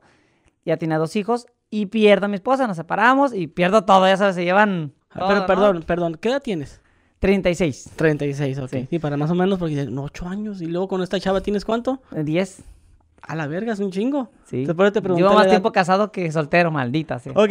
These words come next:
Speaker 2: tú, tú, tienes, tú empezaste con tu vida normal, una,
Speaker 1: Sí.
Speaker 2: una familia normal.
Speaker 1: Sí, diecinueve años, mi, mi esposa, tuvimos dos hijos, pero pues ya sabes, eh, no duró el matrimonio, pierdo todo, empiezo en ceros, y,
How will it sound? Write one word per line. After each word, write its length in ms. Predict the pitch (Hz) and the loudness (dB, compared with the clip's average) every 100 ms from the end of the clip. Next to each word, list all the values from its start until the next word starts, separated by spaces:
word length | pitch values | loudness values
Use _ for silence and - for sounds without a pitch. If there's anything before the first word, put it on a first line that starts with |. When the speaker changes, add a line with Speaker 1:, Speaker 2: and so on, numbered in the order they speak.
| 214 | 4
Speaker 2:
tú, 100 | 233 | 2
tú, 200 | 240 285 | 0 0
tienes, 200 | 294 302 | 2 0
tú 100 | 285 | 0
empezaste 460 | 262 254 262 277 277 | -2 2 2 2 2
con 140 | 277 | -2
tu 100 | 220 | 2
vida 120 | 208 240 | 2 4
normal, 400 | 202 190 156 165 | 2 0 -2 -4
una, 240 | 170 208 | 0 2
Speaker 1:
Sí. 60 | 196 | 2
Speaker 2:
una 160 | 202 190 | 0 0
familia 320 | 180 196 202 | 0 2 2
normal. 480 | 180 175 208 240 262 | 0 0 2 2 0
Speaker 1:
Sí, 80 | |
diecinueve 380 | 233 151 170 165 | -2 -4 -4 0
años, 420 | 190 254 269 269 | 2 2 2 0
mi, 240 | 202 160 143 | -2 -8 -8
mi 100 | 135 | -10
esposa, 380 | 131 220 233 247 | -8 -4 -4 -4
tuvimos 260 | 175 156 | -6 -6
dos 140 | 139 180 | -6 -4
hijos, 280 | 233 269 - | -2 -2 -2
pero 240 | 170 143 | -4 -4
pues 100 | 135 | -4
ya 100 | 147 | -6
sabes, 300 | 147 - - - 190 | -6 -14 -18 -20 -16
eh, 160 | 123 117 | -12 -8
no 140 | 139 | -6
duró 140 | 143 | -6
el 60 | 143 | -8
matrimonio, 600 | 143 147 190 247 277 330 _ _ _ _ | -8 -6 -2 0 0 -2 _ _ _ _
pierdo 300 | 196 190 180 | -2 0 0
todo, 380 | 147 233 302 440 _ _ _ _ | 6 6 6 2 _ _ _ _
empiezo 460 | 147 147 170 165 | -10 -8 -8 -6
en 100 | 165 | -6
ceros, 400 | 151 214 254 285 _ _ | 0 2 2 -2 _ _
y, 280 | 214 196 196 | -6 -4 -4